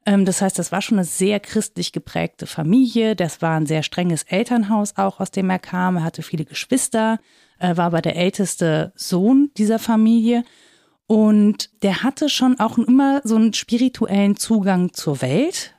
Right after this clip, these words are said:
Aber die katholische Kirche, das war ihm irgendwie schwierig, mit der klarzukommen, weil die ihm viel zu konservativ war, um es mal platt auszudrücken. Und mein Großvater war immer sehr interessiert am Menschlichen,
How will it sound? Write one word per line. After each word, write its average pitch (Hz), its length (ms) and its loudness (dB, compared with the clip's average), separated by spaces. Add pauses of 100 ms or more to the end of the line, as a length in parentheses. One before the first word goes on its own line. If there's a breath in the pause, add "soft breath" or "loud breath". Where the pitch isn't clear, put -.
(140)
Aber 247 600 2
die 196 80 -4
katholische 196 600 -2
Kirche, 175 580 -2
das - 340 -6
war 175 240 -2
ihm 175 240 -2
irgendwie 170 540 -2
schwierig, 220 640 0
mit 196 200 0
der 175 140 0
klarzukommen, 196 760 0 (480 soft breath)
weil 170 560 0
die 170 380 -4
ihm 170 380 0 (160)
viel 214 280 -2
zu - 100 -2
konservativ 156 800 -4
war, 147 240 -4
um 180 80 2
es - 120 -4
mal 156 320 0 (160)
platt - 320 -8
auszudrücken. 151 760 -6 (520 soft breath)
Und 220 160 0
mein 226 140 2
Großvater 277 760 -2
war 220 380 -2
immer 240 200 4
sehr 233 200 2
interessiert 254 680 0
am 226 520 4 (120)
Menschlichen, 151 920 -2